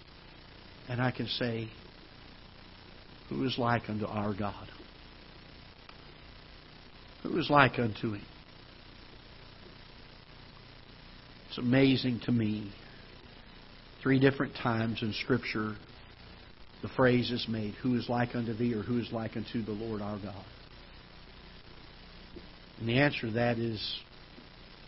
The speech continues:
there isn't any. When I was in college a number of years ago, a fellow came to preach. I don't remember the message well, but I remember him over and over again in the message. He was an old Southern preacher.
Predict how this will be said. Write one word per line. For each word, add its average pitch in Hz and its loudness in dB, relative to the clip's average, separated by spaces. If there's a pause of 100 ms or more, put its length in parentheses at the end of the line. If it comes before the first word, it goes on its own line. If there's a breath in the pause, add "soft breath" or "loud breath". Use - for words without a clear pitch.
(420)
there 117 4
isn't 107 0
any. 107 -6 (2000)
When 113 4
I 127 12
was 120 4
in 110 0
college 127 8
a 110 0
number 120 6
of 104 0
years 120 6
ago, 110 2
a 107 0
fellow 120 6
came 113 4
to 101 -2
preach. 123 4 (800)
I 113 0
don't 120 6
remember 135 8
the 131 4
message 135 6
well, 110 2
but 110 0
I 110 4
remember 131 6
him 135 4
over 143 8
and 156 4
over 147 4
again 120 2
in 113 0
the 113 0
message. - -2 (1040)
He 120 0
was 110 2
an 120 2
old 123 8
Southern 143 4
preacher. 110 0